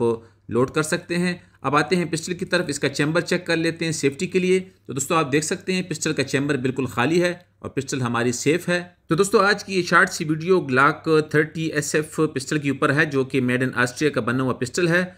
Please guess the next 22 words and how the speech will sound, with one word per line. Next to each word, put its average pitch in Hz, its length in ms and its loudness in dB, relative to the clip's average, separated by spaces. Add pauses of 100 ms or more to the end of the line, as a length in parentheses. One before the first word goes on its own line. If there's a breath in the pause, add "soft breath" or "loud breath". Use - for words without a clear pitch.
(300 loud breath)
तो 120 60 -6
इसकी 135 340 -4
एक 135 120 0
मुख्तसर 127 360 0
सा 135 260 2
रिव्यू 117 280 0
करते 156 320 0
हैं। 175 220 -2 (300 soft breath)
तो 123 40 0
आप 135 120 4
देख 156 160 0
सकते - 260 -6
हैं 185 60 0
ये 175 80 0
पॉलीमर 160 380 2
फ्रेम 151 240 2
के 147 100 -2
साथ 131 280 0
आती 123 280 0
है 175 160 4
और 113 200 0
ये 127 320 0